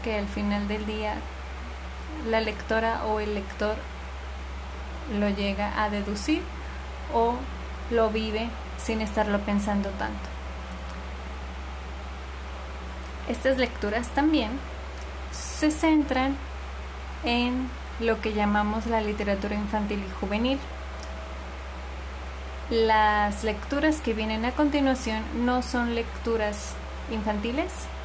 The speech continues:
Se venden a jóvenes, jovencitas y jovencitos de doce años para arriba. Y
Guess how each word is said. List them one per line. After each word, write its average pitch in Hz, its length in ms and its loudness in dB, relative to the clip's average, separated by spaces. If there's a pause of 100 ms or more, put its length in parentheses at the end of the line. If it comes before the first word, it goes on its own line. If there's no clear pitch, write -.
(1040)
Se 226 180 6
venden 220 680 -2 (880)
a 196 560 4 (200)
jóvenes, 233 760 2 (180)
jovencitas 233 680 0
y 240 60 -2
jovencitos 208 720 -2 (600)
de 208 400 2
doce 226 460 2
años 262 500 2 (100)
para 214 160 4
arriba. 269 360 2 (2750)
Y 269 560 4